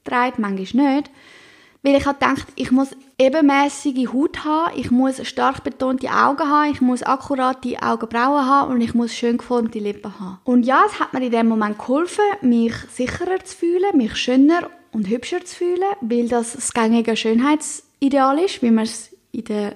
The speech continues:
letzten Folge, nein, vorletzten Folge gehört haben mit Social Manipulation. Es hat mir aber gleichzeitig wieder neue Unsicherheiten aufgebürdet, weil, wenn man den ganzen Tag Lippenstift trägt, irgendeinen knallroten Lippenstift, und ich liebe knallroten Lippenstift und ich finde, es sieht mega gut aus an mir,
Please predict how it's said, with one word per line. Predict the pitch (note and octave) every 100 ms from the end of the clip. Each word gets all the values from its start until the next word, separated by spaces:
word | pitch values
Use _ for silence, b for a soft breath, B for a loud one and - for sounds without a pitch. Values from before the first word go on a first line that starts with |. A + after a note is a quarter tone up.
| -
letzten | G#3 G#3+ - D#4+ D#4+ -
Folge, | - C#4+ D#4 - -
nein, | - G3+
vorletzten | A3 A3+ C4 - C#4
Folge | C#4+ C#4+ C#4
gehört | C4+ C#4 -
haben | C#4 D4 C4
mit | A3 A3+ -
Social | - - A3 A3 A3
Manipulation. | A3 G#3+ - G#3+ A3+ C4+ E4 F#4 - -
Es | C#4+
hat | D#4+ D#4+
mir | D4+
aber | C4
gleichzeitig | C#4 G#4 - C#4 D4+ C#4+
wieder | C4 A#3
neue | A#3 A#3 A3+ C4 F#4 E4+ C#4 D4
Unsicherheiten | C#4 C#4+ C#4 B3 A#3+ A#3+ -
aufgebürdet, | E4 - - A#3+ D4 - E4+ A3+
weil, | C4 A3+ G3+ -
wenn | A#3+ C4+
man | C#4+
den | D4+
ganzen | D#4+ G4 G4
Tag | E4+ E4+
Lippenstift | C4+ C4+ C4+ C4 B3+ B3 -
trägt, | G3+ G3
irgendeinen | C#4+ D4+ B3+ A#3 A3+
knallroten | - C#4 D#4 C#4 C4+ B3
Lippenstift, | A3 A3 A3 F#3+ -
und | G#3
ich | - A#3
liebe | A3+ D#4 F#4+ -
knallroten | - G#3+ G3 G3+ G#3 -
Lippenstift | G#3+ G3+ - G3 -
und | G#3
ich | -
finde, | G#3 G3+
es |
sieht | - G3+
mega | B3
gut | A#3+ A#3 A#3
aus | A3+ A3+
an | G#3
mir, | F#3+